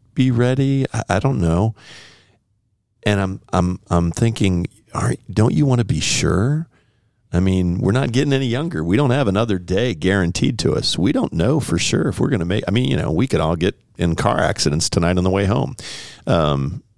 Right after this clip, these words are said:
we could die of heart attacks. Jesus could come back at any point. We've talked about that before. I mean, enough has been fulfilled prof-, prophetically that we, there's nothing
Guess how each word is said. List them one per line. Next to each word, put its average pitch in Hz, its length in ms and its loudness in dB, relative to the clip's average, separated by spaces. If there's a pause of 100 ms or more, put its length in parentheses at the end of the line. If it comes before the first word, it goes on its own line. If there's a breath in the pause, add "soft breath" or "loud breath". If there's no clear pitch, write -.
we 90 120 2
could 82 160 0
die 85 220 2
of 85 100 -4
heart 90 200 0
attacks. 98 560 0
Jesus 135 500 0
could 92 220 -6
come 90 180 0
back 85 260 2
at 78 100 2
any 98 200 0
point. 85 320 -2
We've 82 160 0
talked 90 260 0
about 80 220 0
that 85 180 0
before. 76 360 0
I 67 40 -2
mean, 71 360 -4 (640 loud breath)
enough 101 440 0
has 104 180 0
been 104 260 0
fulfilled 92 600 0
prof-, 92 380 0
prophetically 87 680 0
that 78 280 0
we, 95 340 0
there's 95 300 0
nothing 95 640 -2